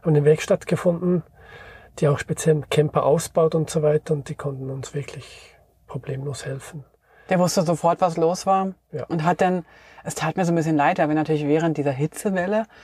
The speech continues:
Speaker 2: äh, und unser Wassertank, Abwassertank war halt einfach voll und wenn der halt länger im Warmen ist, und das tat mir irgendwie so ein bisschen leid, weil er da unten drunter lag und wir so, „Das Ding ist jetzt voll.“ Und er so, „Mhm.“ Und so nach dem Motto, wenn wir jetzt das Ding aufkriegen, dann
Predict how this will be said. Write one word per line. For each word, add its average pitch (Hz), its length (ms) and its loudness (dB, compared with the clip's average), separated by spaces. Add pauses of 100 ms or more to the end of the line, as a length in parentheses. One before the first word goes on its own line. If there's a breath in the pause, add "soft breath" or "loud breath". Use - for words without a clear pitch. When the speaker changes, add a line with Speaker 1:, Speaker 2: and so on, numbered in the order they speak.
(440 loud breath)
Speaker 2:
äh, 156 40 -4
und 156 360 -2
unser 147 300 0
Wassertank, 156 440 -2 (260)
Abwassertank 156 800 -4
war 147 120 -2
halt - 140 -4
einfach 143 260 -6
voll 175 520 0
und 156 180 -2
wenn 151 120 0
der 160 140 0
halt 151 180 0
länger 160 240 0
im 143 160 0
Warmen 160 380 0
ist, 185 200 -8 (800 loud breath)
und 165 120 0
das 165 120 2
tat 175 220 -2
mir 196 80 0
irgendwie 165 200 -2
so 175 60 0
ein 170 40 0
bisschen 165 160 2
leid, 160 200 2
weil 165 120 2
er 151 80 2
da 170 80 2
unten 165 260 -4
drunter 175 300 2
lag 185 200 2
und 165 160 0
wir 165 140 2
so, 165 120 2
„Das 160 200 -4
Ding 180 220 -4
ist - 120 -4
jetzt - 220 -4
voll.“ 196 400 0
Und 151 180 -2
er 147 160 -2
so, - 340 -6
„Mhm.“ 190 520 0
Und 170 220 -6
so 175 100 -2
nach 165 140 -4
dem 175 100 -2
Motto, 165 240 0
wenn 160 180 2
wir 156 120 6
jetzt 165 240 -2
das - 80 -18
Ding 160 180 -4
aufkriegen, 175 600 0
dann - 260 -2